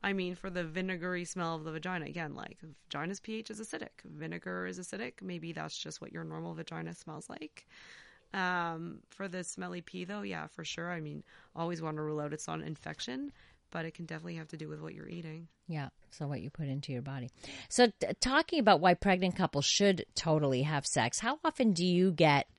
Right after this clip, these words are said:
Speaker 2: Jackie, um, couples who will come in, or the husband comes in, and who's like, a, or a white, a woman who says, "My husband's afraid to have intercourse with
Speaker 1: Yeah,
Speaker 2: me"?
Speaker 1: a lot.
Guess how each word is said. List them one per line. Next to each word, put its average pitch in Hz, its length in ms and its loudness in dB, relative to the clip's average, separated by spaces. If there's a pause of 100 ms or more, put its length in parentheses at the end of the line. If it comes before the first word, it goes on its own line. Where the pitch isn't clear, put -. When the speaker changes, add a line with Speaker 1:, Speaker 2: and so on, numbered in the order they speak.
(220)
Speaker 2:
Jackie, 151 600 4 (460)
um, 147 460 2 (340)
couples 160 640 6
who 175 140 6
will 147 180 6
come 170 340 6
in, 147 220 6
or 139 80 4
the 135 120 4
husband 165 420 4
comes 156 340 2
in, 147 300 6
and 156 160 4
who's 180 280 4
like, 170 300 4
a, 165 160 2
or 160 200 4
a 147 60 6
white, 165 340 2
a 156 100 0
woman 165 320 2
who 165 100 4
says, 151 320 2 (240)
"My 160 100 2
husband's 175 320 4
afraid 151 640 4 (320)
to 160 220 4
have 160 200 4
intercourse 165 560 2
with 214 100 2
Speaker 1:
Yeah, 202 260 8
Speaker 2:
me"? - 60 2
Speaker 1:
a 190 80 4
lot. 185 460 4